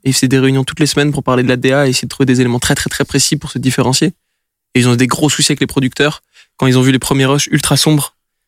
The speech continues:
euh, sous ex de ouf et tout, euh, je crois qu'un des premiers trucs, euh, très rapidement, ça a été des scènes dehors où t'avais quasiment que des ombres, de la, de la, de la, c'était éclairé de dos et tout, et les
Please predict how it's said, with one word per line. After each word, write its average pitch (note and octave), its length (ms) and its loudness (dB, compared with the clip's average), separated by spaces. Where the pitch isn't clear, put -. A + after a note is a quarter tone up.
euh, B2 600 2
sous C3+ 260 0
ex C3+ 240 0
de C#3 80 2
ouf C3+ 200 2
et B2+ 60 0
tout, D#3+ 220 0
euh, A#2 400 0
je - 80 0
crois C#3 140 -2
qu'un C3+ 100 0
des C3 100 2
premiers C3+ 220 0
trucs, - 300 -4
euh, B2+ 260 0
très - 140 -2
rapidement, C3+ 340 0
ça C#3 100 0
a C3 40 0
été B2+ 140 0
des B2+ 120 -2
scènes C3+ 300 0
dehors C3+ 300 2
où C3 100 0
t'avais B2 220 0
quasiment C3 320 0
que C#3+ 120 0
des C3 220 0
ombres, C3+ 360 4
de A#2 100 -2
la, B2+ 40 -2
de C#3 80 -2
la, B2 220 2
de C3 80 0
la, A#2 500 0
c'était B2+ 300 0
éclairé B2+ 320 0
de C3 80 2
dos C3 180 2
et C3+ 60 0
tout, C#3+ 180 2
et A#2+ 200 2
les - 140 0